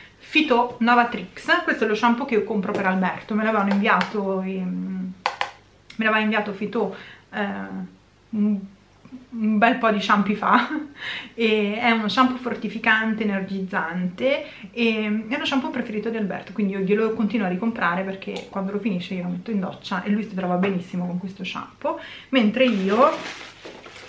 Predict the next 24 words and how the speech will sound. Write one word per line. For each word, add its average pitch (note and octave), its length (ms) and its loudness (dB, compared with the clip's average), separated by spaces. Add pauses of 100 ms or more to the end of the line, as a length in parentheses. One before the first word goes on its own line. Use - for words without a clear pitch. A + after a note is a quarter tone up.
(320)
ho A#3+ 160 6
finito A3 440 6
per A3 200 0
me D#4+ 300 6
questa - 380 2
combo G3 600 2
qui F#3 520 -6 (1200)
di A3+ 420 -2
Yves G3+ 240 2
Rocher. - 380 -4 (260)
Yves B3 180 4
Rocher D4 220 2
è G#3 40 2
uscito G3 500 -2
qualche G3 260 0
mese A3 260 -2
fa B3+ 160 4
con B3+ 220 2
tutta A#3+ 220 -6
una B3+ 120 6
linea G#3 220 2
di F#3+ 140 -2
shampoo, G3+ 380 2
balsamo G3+ 960 0